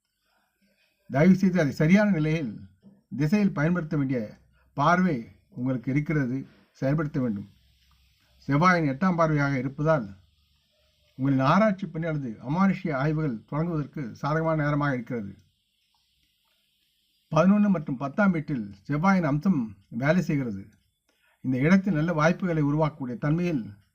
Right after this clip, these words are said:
உங்கள் தொழில் முன்னேற்றம் அதிகரிக்கும். வேலையில் இருப்பவர்கள் உங்களுடைய பணிச்சுமை மற்றும் பொறுப்பு அதிகரிக்கும். அத்துடன்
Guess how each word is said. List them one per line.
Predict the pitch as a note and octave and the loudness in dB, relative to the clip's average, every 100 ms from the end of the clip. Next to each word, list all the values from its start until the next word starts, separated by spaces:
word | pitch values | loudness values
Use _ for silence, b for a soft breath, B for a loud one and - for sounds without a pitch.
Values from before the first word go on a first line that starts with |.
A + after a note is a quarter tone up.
| _ | _
உங்கள் | B2+ A#2 - | -6 -6 -2
தொழில் | E3+ G3+ A#2 G2+ _ _ _ _ _ _ _ _ _ | 2 2 0 -6 _ _ _ _ _ _ _ _ _
முன்னேற்றம் | - C3 E3 F#3+ F3 C3+ | -8 0 4 4 2 2
அதிகரிக்கும். | C#3+ D3 A#2 G#2 G2 _ _ _ _ _ _ _ _ _ _ _ | 2 2 -2 -8 -10 _ _ _ _ _ _ _ _ _ _ _
வேலையில் | B2+ E3 G#3+ F#3+ | 0 2 4 2
இருப்பவர்கள் | D#3 D#3+ D#3+ D#3+ | 0 -2 -2 -2
உங்களுடைய | C#3+ B2 | -4 -4
பணிச்சுமை | C#3 F#3+ G3+ F#3+ E3 | 0 0 2 0 0
மற்றும் | C#3+ C3 A2+ | -2 -6 -6
பொறுப்பு | F3+ F#3+ F#3 | -4 -2 -2
அதிகரிக்கும். | D3 D3+ B2 A2 A#2+ | 0 -2 -4 -8 -8
அத்துடன் | A#2 D#3+ D#3 | -6 -4 -4